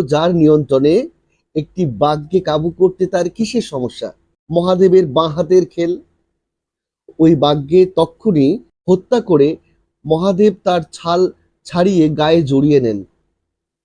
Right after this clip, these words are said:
তখন সব সন্ন্যাসীরা নিজেদের ভুল বুঝতে পারেন ও মহাদেবের পায়ের কাছে পড়ে আত্মসমর্পণ করেন। সেই থেকেই মহাদেবের পরনে বাঘছাল, যা তাকে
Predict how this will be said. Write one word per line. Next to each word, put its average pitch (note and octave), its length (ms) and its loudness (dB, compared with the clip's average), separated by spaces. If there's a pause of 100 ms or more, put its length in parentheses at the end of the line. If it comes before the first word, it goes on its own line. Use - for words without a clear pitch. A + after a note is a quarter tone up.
(460)
তখন D#3 280 -2
সব D3+ 320 -6
সন্ন্যাসীরা D#3 640 -4 (400)
নিজেদের D#3 520 2
ভুল C3+ 260 -4
বুঝতে C#3 360 -4
পারেন F3+ 340 -2 (120)
ও C#3+ 180 0 (320)
মহাদেবের E3+ 680 0
পায়ের D3 340 -2
কাছে D#3 300 -8
পড়ে D#3 240 0 (380)
আত্মসমর্পণ C#3 880 -4
করেন। G#2 320 -6 (920)
সেই G#3+ 200 -2
থেকেই A3+ 340 0
মহাদেবের F#3 540 0
পরনে F3 360 0
বাঘছাল, D3+ 520 -6 (460)
যা D#3 160 -2
তাকে E3+ 340 0